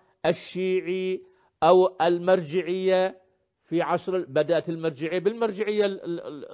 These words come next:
ال-، ال-، بالغيبة الصغرى. وكذلك لما قال، ل-، لما قال عيسى عليه السلام لبطرس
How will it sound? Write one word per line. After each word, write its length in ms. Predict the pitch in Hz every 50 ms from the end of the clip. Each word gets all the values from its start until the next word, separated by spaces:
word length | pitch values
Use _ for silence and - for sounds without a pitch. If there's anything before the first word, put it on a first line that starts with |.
| 151 160 - - - 92 95 - -
ال-، 300 | 110 127 131 82 - -
ال-، 220 | 143 135 - -
بالغيبة 440 | 120 131 170 196 202 233 240 196 233
الصغرى. 500 | 220 - - 214 190 196 180 170 - - _ _ _ _ _ _ _ _ _ _ _ _ _ _ _ _ _ _ _ _ _ _ _ _ _
وكذلك 1600 | - 98 110 117 117 117 117 117 113 117 - - _ _ _ _ _ _ _ _ _ _ _ - 135 113 120 135 156 185 202 202 196
لما 340 | 196 196 190 190 185 175 175
قال، 400 | 175 - 180 170 170 165 160 160 - -
ل-، 180 | 143 143 147 - -
لما 360 | 143 147 147 147 143 143 139
قال 420 | 135 - - 143 143 139 131 - - -
عيسى 280 | 147 147 143 139 - 143
عليه 360 | 135 110 135 131 127 131 131
السلام 480 | 131 - - 139 135 131 127 127 123 120 _ _ _ _ _ -
لبطرس 920 | 113 120 123 127 127 123 120 117 107 95 131 123 - 127 113 110 - -